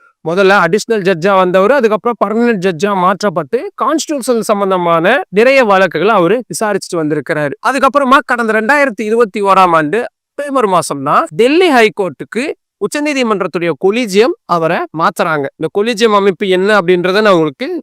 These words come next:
இன்னும் கொஞ்ச நேரத்துல விரிவா சொல்றேன். அப்படி வந்து அவரு டெல்லியில ஜட்ஜா வந்து பணிபுரிஞ்சிட்டு இருக்கிறாரு. டெல்லியில நீதிபதிகளுக்காக ஒதுக்கக்கூடிய அரசு பங்களால தான் குடும்பத்தாரோட அவரு வசிச்சுட்டு வந்தாரு.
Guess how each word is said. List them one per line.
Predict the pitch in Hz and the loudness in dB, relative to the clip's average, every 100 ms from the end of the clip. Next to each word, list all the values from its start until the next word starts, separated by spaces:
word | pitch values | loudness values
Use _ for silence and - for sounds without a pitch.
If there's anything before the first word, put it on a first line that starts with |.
| - | -8
இன்னும் | 170 185 | -6 -2
கொஞ்ச | 190 175 | -2 -2
நேரத்துல | 165 196 170 | -2 -2 -2
விரிவா | 165 180 170 | 0 2 0
சொல்றேன். | 156 139 139 - | -2 -8 -10 -10
அப்படி | 196 226 | -4 0
வந்து | 233 269 294 | 2 2 4
அவரு | 233 220 220 | 4 2 2
டெல்லியில | 202 220 226 202 254 160 | 0 2 0 0 -2 -2
ஜட்ஜா | 175 170 175 214 | -4 -2 -4 -4
வந்து | 185 175 208 | -4 -4 -4
பணிபுரிஞ்சிட்டு | 180 175 160 143 156 | -4 -6 -6 -8 -8
இருக்கிறாரு. | 143 147 139 - _ _ 262 | -6 -6 -6 -10 _ _ -4
டெல்லியில | 311 349 277 285 214 - 196 | 0 0 2 2 0 -8 -6
நீதிபதிகளுக்காக | 269 294 254 220 214 208 220 220 | -4 -2 -2 -2 -2 -2 2 4
ஒதுக்கக்கூடிய | 202 196 196 180 175 | 4 2 -2 -2 0
அரசு | 233 196 220 294 302 | 4 6 6 2 -2
பங்களால | 208 202 190 175 156 | -2 0 2 2 0
தான் | 180 285 - | -2 -6 -6
குடும்பத்தாரோட | 262 294 226 202 156 240 240 165 | -4 -2 -2 -4 -2 -2 -2 -2
அவரு | 165 214 | 0 2
வசிச்சுட்டு | 170 165 165 165 156 | 0 -2 -6 -4 -4
வந்தாரு. | 143 | -4